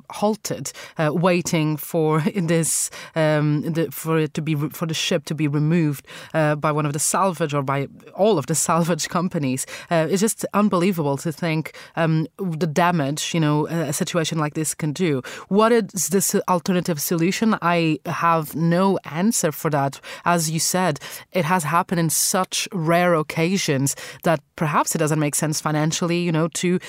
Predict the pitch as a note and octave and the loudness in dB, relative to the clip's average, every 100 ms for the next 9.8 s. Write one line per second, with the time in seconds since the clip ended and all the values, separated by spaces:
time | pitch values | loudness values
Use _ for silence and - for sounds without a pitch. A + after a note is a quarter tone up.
0 | - - F3 D#3+ - G#3 F#3 F#3+ F#3+ F3+ | -8 0 2 0 -2 0 0 2 0 2
1 | E3+ A3 F#3 D3 - C#3+ C#3 C3 B2 C3+ | 2 2 2 0 0 -2 -2 -4 -6 -8
2 | - - - E3+ E3 E3 - G3 F#3 - | -14 -10 0 2 4 2 0 -2 0 0
3 | G#3+ A#3 A3+ - - F#3+ E3+ F#3+ G#3+ D#3+ | 0 2 0 -2 -6 0 2 2 2 4
4 | E3 E3 D#3 - _ F3+ G#3 - F3 D#3 | 2 2 -2 -6 _ 0 2 2 2 2
5 | D#3 E3 F3 D#3+ D3 F#3 E3+ E3 D#3 D3+ | 2 2 0 0 0 2 2 0 0 -2
6 | D#3 E3+ D#3 D#3 D3 E3+ D3 C#3+ - - | -2 -2 -2 -2 -2 0 0 -2 -6 0
7 | E3 C#3+ - D#3+ - F3+ E3 D#3 D#3+ D#3 | 2 2 -2 -8 -2 0 0 0 0 -2
8 | D3+ - E3 D3 - - - - E3+ D#3 | -2 -2 -2 0 -4 -8 -8 0 2 2
9 | - F3 D3+ - D3+ - F3 D3 | 0 0 0 -2 -6 -2 2 2